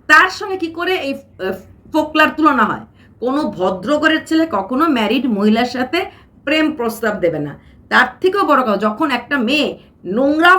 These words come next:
ফটো কোনো ছেলেকে পাঠায়, তার মানে সেই মহিলার বা সেই মেয়েটির, আহ, মন মানসিকতা খুব খারাপ, চরিত্র খারাপ। তাহলে আমি যখন বুঝে গেছি এই, এই মানুষটার মানসিকতা খুব খারাপ। একটা মেয়ে কতটা নোংরা হলে পরে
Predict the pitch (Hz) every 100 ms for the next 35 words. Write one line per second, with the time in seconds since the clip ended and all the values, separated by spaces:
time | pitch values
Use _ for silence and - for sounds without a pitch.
0 | - 302 - 269 214 247 247 247 254 262
1 | 269 214 196 226 165 156 202 202 247 262
2 | 254 233 180 226 311 294 185 - - _
3 | - 180 - 262 254 247 311 - 359 262
4 | - - _ _ 170 185 180 226 285 269
5 | 247 262 294 294 254 - 294 330 - _
6 | _ - 302 302 285 285 294 302 - _
7 | - 220 262 - 220 277 285 302 226 220
8 | 311 285 285 214 214 - 226 220 180 220
9 | - 269 262 262 - _ _ _ - 196
10 | 247 - 277 277 214 226 160 - - -
11 | - 214 254 - 294 302 294 208 - -
12 | _ - 269 294 330 339 277 247 285 311
13 | 330 320 277 196